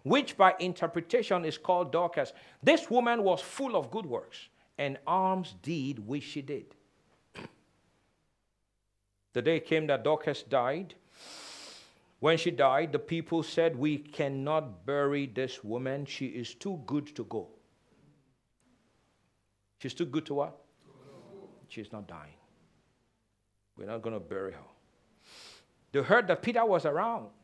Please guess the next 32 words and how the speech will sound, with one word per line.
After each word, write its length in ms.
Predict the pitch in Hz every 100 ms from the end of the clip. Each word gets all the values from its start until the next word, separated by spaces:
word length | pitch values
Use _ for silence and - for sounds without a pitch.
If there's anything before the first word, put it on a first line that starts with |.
| - _ _ _ _ _ -
They 60 |
said, 300 | - 151 131
"Let's 360 | 117 156 202 -
go 320 | - 175 170
and 140 | 147
call 280 | - 170 165
the 80 | 151
man 220 | 147 156
of 120 | 139
God." 220 | - 92 - - _ _ _ _ _ _ _ _ _ _ _ _ _ _
And 120 | 110 107
guess 220 | 160 165
what? 180 | 165 127
They 60 |
called 380 | 120 - 165 151
on 100 | 131
Peter, 340 | 165 180 185 151
and 180 | 120 -
Peter 240 | 165 147
came. 460 | - 156 160 175 175 _ _ _ _ _ 104
Guess 320 | 170 208 -
the 120 | -
first 540 | 135 - 196 202 202 -
thing 460 | 175 175 180 185
that 360 | 156 139 - - _ _ _ _ _ _ -
the 80 | 131
women 340 | 156 151 139
did 160 | 143 120
when 160 | 131
they 80 | 123
saw 220 | - 120
Peter? 280 | - 104